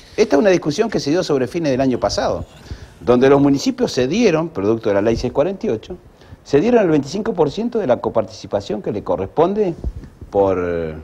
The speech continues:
que, que respondía por, por recursos provinciales, de ingresos brutos, sello y lo que había.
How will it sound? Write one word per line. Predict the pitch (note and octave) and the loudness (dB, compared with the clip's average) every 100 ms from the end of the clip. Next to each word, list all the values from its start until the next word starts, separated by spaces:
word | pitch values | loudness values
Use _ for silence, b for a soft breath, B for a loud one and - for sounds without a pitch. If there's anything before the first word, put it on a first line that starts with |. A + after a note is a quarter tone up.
| - _ _ - | -18 _ _ -8
que, | G#2+ | -2
que | G2+ | 0
respondía | G#2 G#2 G2 G#2 B2 F#3 | 2 0 0 -2 0 0
por, | - G2 F#2 | 0 -2 -2
por | - F#2+ | -6 -8
recursos | F#2 A#2 G#2+ G2+ | -8 -10 -12 -10
provinciales, | F2 E2+ E2 E2 D2 | -8 -8 -10 -12 -12
de | D#2+ | -10
ingresos | D#2+ G2+ A2 | -10 -6 -6
brutos, | B2 G#3+ G3+ - F2+ | -2 2 2 2 -4
sello | - C3 F2+ | -4 -4 -4
y | E2+ | -6
lo | C#2+ | -8
que | |
había. | G#1 - | -12 -12